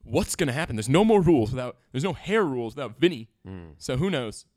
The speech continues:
Speaker 2: They're gonna have to put another person on the payroll on that A B C staff. You gotta get their hair guy back. Uh,
Speaker 1: To hair guys and to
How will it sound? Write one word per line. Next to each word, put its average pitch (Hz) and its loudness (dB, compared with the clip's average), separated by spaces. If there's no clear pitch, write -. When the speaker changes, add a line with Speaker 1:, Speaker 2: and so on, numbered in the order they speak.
Speaker 2:
They're 98 -8
gonna 110 -4
have 104 -4
to 92 0
put 98 2
another 90 0
person 90 -4
on 82 -4
the 76 -6
payroll 87 4
on 67 -12
that 73 -10
A 71 -10
B 60 -14
C 69 -16
staff. 60 -14
You - -10
gotta 80 -4
get 78 -8
their 71 -6
hair 85 -2
guy 73 -6
back. 71 -14
Uh, 110 4
Speaker 1:
To 175 0
hair 202 4
guys 117 -2
and 147 -6
to 165 -2